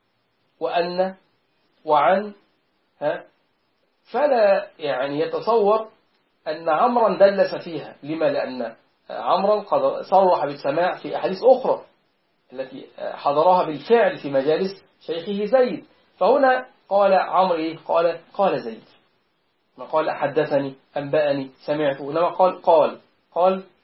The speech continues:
"أن"، ها، أو "عن"، ده بيسمى السند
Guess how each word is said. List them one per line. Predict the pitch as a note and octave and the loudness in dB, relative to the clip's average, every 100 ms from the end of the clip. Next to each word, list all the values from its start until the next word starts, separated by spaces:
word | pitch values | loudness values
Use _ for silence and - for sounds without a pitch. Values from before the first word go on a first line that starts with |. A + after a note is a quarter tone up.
| _ _ - | _ _ -4
"أن"، | F3+ D#3+ A#2+ - _ _ _ | -2 -2 -8 -10 _ _ _
ها، | D#3 D#3+ - _ _ E3 | -8 -8 -10 _ _ -4
أو | E3 | 2
"عن"، | D3 F3 F#3+ D3+ A#2+ - - | 4 4 2 -2 -10 -14 -8
ده | D#3 D#3+ | -6 -4
بيسمى | C#3+ F3 E3 D#3 D3 | -4 -4 -4 0 -2
السند | - E3 E3 D3+ | -2 -8 -6 -8